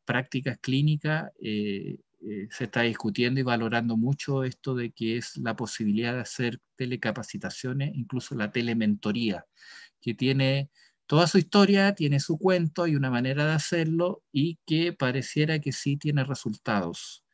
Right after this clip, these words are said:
Imagínense ustedes su época de estudiante y que su tutor está a distancia y ustedes se conectan con su tutor para revisar su práctica clínica. Bueno, eso, ah, eh, eso existe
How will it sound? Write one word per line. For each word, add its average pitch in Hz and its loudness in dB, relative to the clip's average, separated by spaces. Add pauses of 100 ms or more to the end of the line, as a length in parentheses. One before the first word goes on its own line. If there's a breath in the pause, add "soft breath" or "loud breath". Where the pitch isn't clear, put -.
(320 soft breath)
Imagínense 160 6
ustedes 156 4
su 143 0
época 135 2
de 131 2
estudiante 135 0
y 127 -6
que 127 -4
su 135 -2
tutor 131 4 (320)
está 113 -2
a 123 6
distancia 107 0 (100)
y 107 -8
ustedes 104 -4
se 104 -2
conectan 101 0
con - -10
su 101 -6
tutor 98 -2 (160)
para 101 -4
revisar 92 -8
su 95 -8
práctica 90 -12
clínica. 143 -12 (340 loud breath)
Bueno, 120 6
eso, 131 4
ah, 131 -4
eh, 123 -4
eso 127 -2
existe 143 0